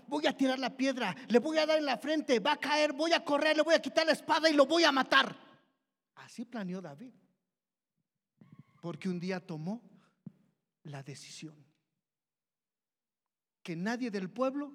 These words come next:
que nadie del ejército, ni Saúl siquiera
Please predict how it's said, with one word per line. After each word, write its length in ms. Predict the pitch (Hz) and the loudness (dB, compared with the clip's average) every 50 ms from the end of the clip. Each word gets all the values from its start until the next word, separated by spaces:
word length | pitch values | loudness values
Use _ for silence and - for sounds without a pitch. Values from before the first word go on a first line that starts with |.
| - - - _ _ _ _ _ _ _ _ | -20 -20 -20 _ _ _ _ _ _ _ _
que 140 | _ 202 214 | _ -6 -6
nadie 320 | 185 208 247 269 262 262 | -4 -4 -6 -6 -6 -4
del 180 | 208 226 214 214 | -4 -4 -4 -4
ejército, 760 | 202 202 202 226 262 254 233 - 294 254 - - 285 277 - - - - - | -6 -6 -4 -4 -4 -4 -4 -6 -8 -8 -8 -8 -10 -10 -10 -12 -20 -12 -8
ni 220 | 208 214 220 220 | -6 -4 -4 -6
Saúl 500 | - - - 226 220 233 262 330 349 330 | -6 -4 -2 0 0 2 2 0 0 -2
siquiera 560 | - - 262 180 - 277 302 311 311 320 302 | -4 -10 -12 -12 -8 -8 -6 -4 -4 -6 -8